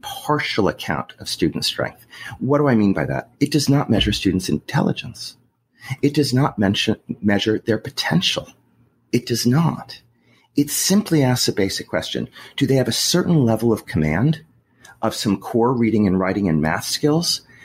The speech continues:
that will make it more likely that they'll more immediately be able to handle the demands of their college courses? That's it. That's all there is. There are tons of other forms of intelligence and gifts. We believe that a low score on the S A T should never be a, uh,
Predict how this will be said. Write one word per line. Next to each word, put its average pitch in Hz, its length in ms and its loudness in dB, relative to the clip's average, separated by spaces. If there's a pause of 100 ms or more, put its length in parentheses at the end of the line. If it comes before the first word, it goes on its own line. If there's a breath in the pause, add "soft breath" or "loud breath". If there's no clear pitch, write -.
(120)
that 131 200 0
will 123 120 2
make 127 240 2
it - 100 0
more 117 180 4
likely 113 540 0
that 95 180 -4
they'll 107 140 2
more 104 320 2
immediately 110 640 4
be 90 160 4
able 90 160 0
to 87 80 -4
handle 76 380 0
the 73 80 -8
demands 64 320 -2
of - 60 -10
their 55 100 -2
college - 360 -6
courses? - 380 -8 (260 loud breath)
That's 131 440 -2
it. - 260 -4 (160)
That's - 240 -2 (260)
all 160 340 4
there 76 200 -4
is. - 340 -10 (440 loud breath)
There 120 140 2
are 117 140 -2
tons 151 460 2
of 110 80 2
other 87 200 0
forms 82 380 0
of 67 60 -2
intelligence 104 800 0
and 76 160 0
gifts. - 420 -2 (420 loud breath)
We 123 160 4
believe 113 420 2
that 95 100 2
a - 20 0
low 101 220 2
score 110 280 0
on 98 60 2
the 98 120 2
S - 180 -2
A 95 80 0
T 92 180 2
should 78 260 0
never 101 260 0
be 92 160 0 (340)
a, 101 40 0
uh, 82 140 2